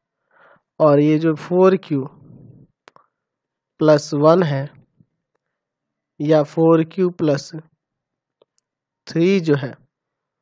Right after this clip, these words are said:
फ़ोर क्यू प्लस थ्री जो है, दो से विभाज्य नहीं है, दो से विभाज्य नहीं है। तो जब दो से विभाज्य नहीं है तो ये क्या है, विषम पूर्णांक ही ना रूप है। अतः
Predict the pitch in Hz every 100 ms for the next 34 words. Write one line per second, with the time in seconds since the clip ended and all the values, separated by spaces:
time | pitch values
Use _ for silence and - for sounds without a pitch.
0 | _ _ _ 147 143 156 170 170 160 156
1 | - 175 180 160 131 131 _ _ _ _
2 | _ _ _ - 139 156 170 165 170 160
3 | 151 147 175 185 233 - _ _ _ 139
4 | 139 139 156 139 127 - - 147 156 160
5 | 160 156 151 139 151 170 220 226 _ _
6 | _ _ _ _ _ _ _ 151 147 143
7 | 135 147 131 135 - 135 139 135 160 180
8 | 208 190 180 170 175 180 180 190 190 185
9 | 180 180 202 156 143 143 190 190 202 202
10 | 220 240 214 160 147 135 _ _ - _
11 | - 160 160 151